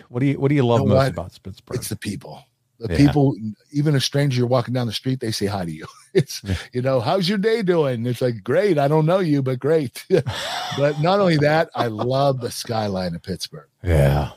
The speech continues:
Speaker 2: You know, you go through those port, Fort Pitt tunnels from the
Speaker 1: Yep.
Speaker 2: airport, and you go through it, and bang, the city
Speaker 1: Yep.
Speaker 2: hits you right in your face, and it's a huge skyline. I love the city of Pittsburgh. I love going up to Mount Washington and looking
Speaker 1: Yes.
Speaker 2: over the city.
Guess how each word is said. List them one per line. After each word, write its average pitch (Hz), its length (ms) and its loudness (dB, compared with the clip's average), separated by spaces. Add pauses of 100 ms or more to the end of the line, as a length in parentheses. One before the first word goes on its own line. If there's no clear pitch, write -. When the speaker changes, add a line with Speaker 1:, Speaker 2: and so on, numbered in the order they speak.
(120)
Speaker 2:
You 113 80 -20
know, 120 80 -2
you 123 200 2
go 151 160 4
through 143 220 2
those 135 160 0
port, 143 340 0
Fort 135 240 -2
Pitt 120 200 -2
tunnels 135 400 0
from 120 160 -6
the 117 80 -2
Speaker 1:
Yep. 131 200 2
Speaker 2:
airport, 143 340 2 (400)
and 107 120 -4
you 120 60 0
go 135 160 4
through 143 320 2
it, 101 80 -4
and 92 100 -12 (160)
bang, 117 400 -2
the - 80 -18
city 143 300 0
Speaker 1:
Yep. 110 100 0
Speaker 2:
hits 131 220 0
you 104 80 -6
right 127 140 2
in 127 60 -6
your 117 120 -2
face, 110 420 0
and 95 100 -4
it's 87 140 -10
a 92 60 -10
huge 139 320 2
skyline. 104 640 0 (400)
I 151 100 2
love 127 340 4
the 104 100 -6
city 92 280 -2
of 90 100 -6
Pittsburgh. 92 440 -4
I 110 60 0
love 127 260 2
going 127 200 2
up 123 140 -2
to 123 80 -6
Mount 113 240 -2
Washington 120 440 -2
and 104 120 -2
looking 104 220 -2
Speaker 1:
Yes. 104 120 4
Speaker 2:
over 101 80 -2
the 95 60 -4
city. 120 480 0